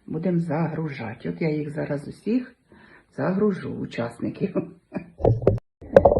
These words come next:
Це, це я, бачите, ось моя рука. Щоб не засвітило, як правильно, щоб ви бачили, що я нікого не обманюю. Так, видно? Поїхали.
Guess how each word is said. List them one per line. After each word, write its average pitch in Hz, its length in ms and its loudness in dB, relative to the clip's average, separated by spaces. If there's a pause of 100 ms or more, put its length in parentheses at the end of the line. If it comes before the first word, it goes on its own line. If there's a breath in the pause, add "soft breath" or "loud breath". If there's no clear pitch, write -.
(440)
Це, 180 200 -4 (140)
це 180 100 0
я, 143 320 -4
бачите, 160 520 -4
ось 170 160 -12
моя 156 520 0
рука. 147 520 -4 (1700 soft breath)
Щоб - 200 8
не 294 120 0
засвітило, - 680 6
як 156 560 6
правильно, 175 500 4
щоб 147 240 -4
ви 143 80 2
бачили, 175 500 -4 (540 loud breath)
що - 140 -2
я 190 160 8
нікого 196 480 6
не 170 400 8
обманюю. 120 640 -2
Так, 139 220 -4
видно? 170 300 2 (280)
Поїхали. - 520 -4